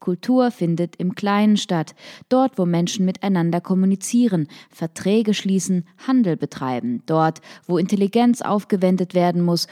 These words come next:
um interessant, attraktiv und nützlich zu sein, um Sogkraft zu entfalten.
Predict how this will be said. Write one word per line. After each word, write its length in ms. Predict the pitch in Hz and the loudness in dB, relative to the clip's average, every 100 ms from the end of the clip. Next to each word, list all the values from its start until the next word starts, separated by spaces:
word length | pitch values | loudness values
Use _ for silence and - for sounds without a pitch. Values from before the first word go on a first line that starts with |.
| - | -10
um 140 | - | -2
interessant, 720 | 220 247 247 247 277 165 143 - _ | 0 2 -2 0 0 0 -4 -16 _
attraktiv 640 | - - 160 - 214 208 208 | -14 -8 -10 -4 0 0 0
und 160 | 220 | -2
nützlich 400 | 247 233 - 165 | 0 -2 -4 -6
zu 140 | - 165 | -2 -2
sein, 320 | 160 151 147 | -2 -2 -2
um 180 | 226 254 | 0 2
Sogkraft 540 | 214 165 - 151 - | 0 0 -2 -6 -4
zu 80 | 175 | -4
entfalten. 720 | 156 151 160 139 135 143 127 | -4 -4 -4 -4 -4 -6 -6